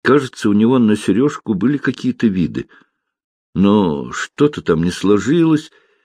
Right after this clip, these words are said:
и когда кто-то из ребят посоветовал послать его в Питер, он подумал,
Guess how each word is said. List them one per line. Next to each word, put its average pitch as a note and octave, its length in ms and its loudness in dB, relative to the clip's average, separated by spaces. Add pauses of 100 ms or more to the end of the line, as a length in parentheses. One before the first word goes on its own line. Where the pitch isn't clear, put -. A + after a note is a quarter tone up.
(240)
и G2+ 120 2
когда A2+ 280 2
кто-то C3+ 320 0
из A2 160 0
ребят A#2+ 420 2
посоветовал A#2+ 540 2
послать A#2+ 560 0
его A#2 260 6
в - 160 -10
Питер, D3+ 360 0
он A#2 140 2
подумал, D3+ 580 0